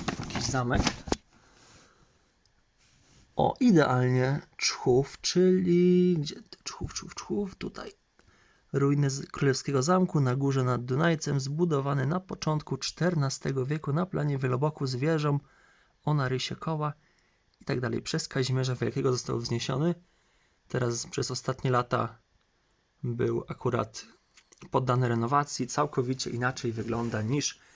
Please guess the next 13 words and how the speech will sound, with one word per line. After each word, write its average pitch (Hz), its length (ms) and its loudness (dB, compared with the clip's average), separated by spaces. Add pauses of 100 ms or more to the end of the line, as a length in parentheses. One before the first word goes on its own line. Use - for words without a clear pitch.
(340)
jeszcze 139 360 2
jakieś - 480 -4 (640)
dziesięć 120 520 0
lat 113 180 -4
temu, 123 280 2
gdzie 120 120 -2
tam 117 200 -2
w 113 60 -10
sumie 120 360 -2
były 113 640 0 (260)
krzaki - 640 -4
i 117 220 2
baszta 110 560 -4